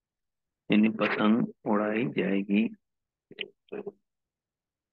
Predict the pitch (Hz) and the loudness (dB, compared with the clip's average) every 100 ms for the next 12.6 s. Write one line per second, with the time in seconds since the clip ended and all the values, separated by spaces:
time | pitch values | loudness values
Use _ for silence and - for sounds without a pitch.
0 | _ - 123 117 120 - - - 120 131 | _ 4 6 6 4 0 -2 0 0 0
1 | 139 131 - 131 127 131 127 113 - 107 | 0 -2 -4 -4 0 4 4 4 4 6
2 | 107 110 - 107 113 117 117 113 113 113 | 6 4 0 2 2 2 -2 -2 0 -2
3 | - 120 117 - 110 - 113 113 117 113 | -2 -2 -2 0 0 0 -2 0 -2 -2
4 | - 104 107 107 104 117 - _ _ _ | 0 2 4 4 4 2 -2 _ _ _
5 | _ _ - 110 107 - 113 113 - - | _ _ 0 0 2 2 4 4 2 -2
6 | 110 - 107 104 104 113 - - - - | -4 0 4 6 6 2 -2 -12 -2 2
7 | 107 - 113 - 107 107 107 104 104 - | 4 4 0 0 2 2 2 2 0 0
8 | 107 - 104 101 _ _ _ _ _ _ | -2 0 0 0 _ _ _ _ _ _
9 | _ _ - 113 104 107 104 107 110 _ | _ _ -2 -2 2 2 2 2 0 _
10 | 113 117 - 113 - - 110 107 113 110 | 0 0 0 -2 0 -2 0 0 0 -2
11 | - 107 104 - 110 104 104 - 104 107 | -2 -2 -2 0 2 2 0 -2 0 2
12 | 123 - 107 110 110 | 0 0 0 2 0